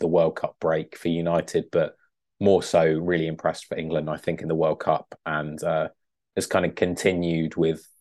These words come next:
with a renewed kind of vigour in his performances. So I think that's probably my main disappointment. Otherwise, I, I mean, when you score high eighties, like I did, and like you were saying, you're scoring into the nineties, it's,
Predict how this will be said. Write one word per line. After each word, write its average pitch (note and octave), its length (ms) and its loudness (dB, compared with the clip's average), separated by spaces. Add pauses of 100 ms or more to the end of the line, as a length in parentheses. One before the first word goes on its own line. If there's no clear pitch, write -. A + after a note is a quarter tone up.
with E2 220 -2
a D#2+ 80 2
renewed E2+ 540 0
kind E2 120 -2
of D#2 140 -4
vigour E2+ 280 4
in D#2 100 2
his E2 260 -4
performances. E2 800 -2
So A#2 220 4
I - 500 -12
think C3+ 140 -2
that's B2+ 160 -2
probably G#2 260 4
my F2+ 200 4
main F2+ 560 0
disappointment. F#2 600 0
Otherwise, G#2 600 4 (720)
I, - 240 -12
I - 20 -6
mean, E2 180 -6
when E2+ 140 -2
you E2+ 100 -2
score D#2+ 520 2 (120)
high D#2+ 300 4
eighties, D#2+ 540 0
like D#2+ 180 -2
I D#2+ 120 2
did, E2 120 -4
and D#2+ 100 -8
like D#2+ 140 -4
you E2 140 -2
were D#2 40 0
saying, D#2+ 380 -2
you're E2 80 -8
scoring E2 360 0
into E2 200 -4
the D#2+ 100 -4
nineties, E2+ 520 -2
it's, - 300 -14